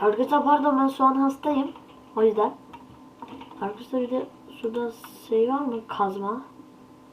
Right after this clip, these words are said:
Hayır, kazmamız şu an yoktur. Demir. Koyalım demirimizi ve bir odun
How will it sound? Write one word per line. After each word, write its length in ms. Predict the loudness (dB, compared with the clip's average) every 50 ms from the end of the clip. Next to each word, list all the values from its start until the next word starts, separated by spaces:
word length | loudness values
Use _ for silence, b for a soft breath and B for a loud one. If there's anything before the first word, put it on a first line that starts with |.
| -20 -20 -20 -20 -20 -20 -14 -4
Hayır, 500 | -2 0 2 2 4 2 2 2 -2 -2
kazmamız 680 | -2 -2 -2 -2 -2 -4 -6 -4 -2 0 0 0 -2 -4
şu 160 | -4 0 2
an 160 | 4 4 4
yoktur. 760 | 2 0 -2 -2 -4 -6 -8 -4 -4 -4 -4 -4 -8 -16 -20 -20 -20 -20 -20 -20 -20 -20 -20 -20 -20 -20 -20 -20 -20 -20 -20 -20 -20 -20 -20 -20 -20 -20 -20 -20 -20 -20 -20 -20 -20 -20 -20 -20 -20 -20 -20 -20 -20 -18 -14
Demir. 720 | -10 -8 -6 -6 -4 -4 -6 -8 -8 -8 -10 -14 -16 -18 -18 -20 -20 -20 -20 -20 -20 -20 -20 -20 -20 -20 -20 -20 -20 -20 -20 -20 -20 -20 -20 -20 -20 -20 -20 -20 -20 -20 -20 -20 -20 -20 -20 -20 -20 -20 -20 -20 -20 -20 -20 -20 -20 -20 -20 -20 -20 -20 -20 -20 -20 -20 -20 -20 -20 -20 -20 -20 -20 -20 -20 -20 -20 -20 -20 -20 -20 -18 -14 -10
Koyalım 480 | -6 -4 -4 -4 -4 -4 -4 -6 -4
demirimizi 600 | -4 -4 -4 -4 -6 -8 -8 -8 -10 -8 -6 -4
ve 460 | -4 -2 0 0 0 0 -2 -4 -6 -4
bir 120 | -4 -4
odun 520 | -2 -2 -2 0 2 0 0 0 -4 -12